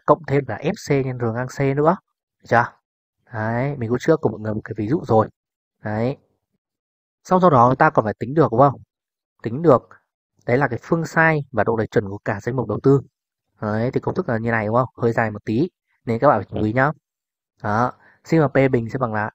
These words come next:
F A bình nhân sigma A bình cộng F B bình nhân sigma B bình cộng hai F A F B nhân cos A B. Được chưa? Đấy, hoặc là như này. Tại vì cos thì chúng ta biết rồi. Cos sẽ bằng P A B nhân sigma A sigma B. Đó. Ok. Mình cũng đã trước của mọi người một cái ví dụ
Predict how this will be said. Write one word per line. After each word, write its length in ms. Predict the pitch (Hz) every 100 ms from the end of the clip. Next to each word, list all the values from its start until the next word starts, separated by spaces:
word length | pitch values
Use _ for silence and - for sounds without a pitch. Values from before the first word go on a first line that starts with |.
| _ -
F 120 | 180
A 200 | - 127
bình 260 | 123 113 107
nhân 140 | 120
sigma 220 | 151 143
A 180 | 123 117
bình 240 | 117 107 110
cộng 120 | - 131
F 120 | 143
B 200 | 131 117
bình 140 | 110
nhân 80 | 104
sigma 200 | 143 127
B 80 | 113 113
bình 200 | 113 107 - _ _ _ -
cộng 260 | 135 117
hai 300 | 107 123 139
F 0 | 143
A 220 | 117 143
F 20 |
B 320 | 127 123 123 -
nhân 140 | 113
cos 200 | - 147
A 140 | 139 117
B. 40 |
Được 680 | 120 131 - _ _ _ -
chưa? 160 | 120 113 - _ _ _
Đấy, 100 | 135
hoặc 200 | 127 143
là 60 | 117
như 120 | 120
này. 260 | 127 113 _ _ _ -
Tại 120 | 123
vì 100 | 113
cos 280 | - 190 -
thì 220 | 117 107 -
chúng 100 | 110
ta 60 | 120
biết 100 | 147
rồi. 200 | 110 87 -
Cos 260 | 156 185
sẽ 80 | 123
bằng 100 | 110
P 80 | 117 117
A 100 | 117
B 60 |
nhân 260 | 120 117 117
sigma 240 | 151 127
A 160 | 123 113
sigma 220 | - 117
B. 60 | 117 123 - _ _ _ _ 107
Đó. 320 | 101 107 117 _ _ _ _ _ _
Ok. 200 | 127 123 135 131 _ _ _ -
Mình 120 | 127
cũng 100 | 123
đã 140 | 143 160
trước 160 | - 180
của 80 | 131
mọi 120 | 117
người 100 | 113
một 100 | 107
cái 120 | 107
ví 140 | 107
dụ 100 | 110